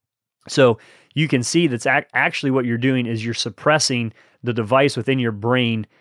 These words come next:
that orders the structure of your thoughts that are subconscious.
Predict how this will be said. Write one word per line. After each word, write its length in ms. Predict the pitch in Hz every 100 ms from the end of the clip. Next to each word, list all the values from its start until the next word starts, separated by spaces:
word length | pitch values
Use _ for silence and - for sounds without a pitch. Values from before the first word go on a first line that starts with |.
| _ -
that 220 | 117 113 -
orders 640 | 143 143 131 123 110 - _ _ _ _ _
the 120 | 110
structure 460 | 113 - 110 - 123
of 100 | 107
your 120 | 104
thoughts 480 | - 107 92 - - _ _ _ _ _ _
that 120 | 127 110
are 60 |
subconscious. 640 | - 110 117 104 92 -